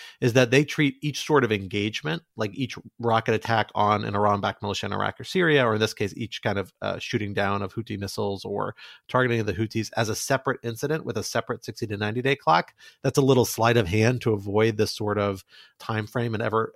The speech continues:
actually triggering the idea. They say, "We're only planning to take this action. There's no plans for future action. Therefore, there's no sixty to ninety day clock. This operation is over." When we do it, if we have to do a new operation,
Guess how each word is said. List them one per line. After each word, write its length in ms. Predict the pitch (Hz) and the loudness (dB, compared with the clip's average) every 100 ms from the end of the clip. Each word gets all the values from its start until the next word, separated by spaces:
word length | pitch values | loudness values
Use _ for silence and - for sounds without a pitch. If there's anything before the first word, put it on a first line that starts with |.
| - | -8
actually 240 | 101 110 | -8 -8
triggering 520 | - - 131 131 123 | -2 2 4 2 0
the 80 | 107 | 0
idea. 280 | 101 107 131 | 0 4 4
They 140 | 113 | 4
say, 300 | 117 120 107 - - - | 2 2 0 -2 -8 4
"We're 120 | 139 | 6
only 140 | 175 | 6
planning 240 | - 165 135 | 4 4 4
to 60 | |
take 100 | 135 | 2
this 140 | 127 127 | 2 2
action. 240 | 123 - | 0 0
There's 140 | 107 110 | -4 0
no 300 | 120 127 - _ | 2 2 0 _
plans 280 | - 131 113 | 0 0 0
for 120 | 107 | -4
future 260 | - 113 110 | -4 0 4
action. 300 | 110 - 104 | 4 0 -2
Therefore, 360 | 107 - 104 | -4 -2 -2
there's 160 | 101 98 | -2 -2
no 120 | 110 | -4
sixty 260 | - - 110 | -4 -10 -8
to 80 | |
ninety 220 | 113 117 117 | -6 -6 -4
day 140 | 120 | -6
clock. 320 | - 117 123 _ - - | 0 0 0 _ -14 -4
This 120 | 120 | 0
operation 380 | 117 107 92 101 | 2 0 -4 -8
is 80 | - | 2
over." 420 | 151 127 123 110 _ _ _ _ _ - | 4 6 6 4 _ _ _ _ _ -2
When 100 | 123 | 0
we 100 | 110 | 4
do 120 | 113 | 6
it, 100 | 110 139 | 4 4
if 100 | 143 | 4
we 40 | |
have 100 | 135 | 4
to 60 | 120 | 6
do 120 | 123 | 6
a 20 | |
new 140 | 123 | 6
operation, 560 | 120 123 117 - 113 104 | 4 6 4 4 0 -2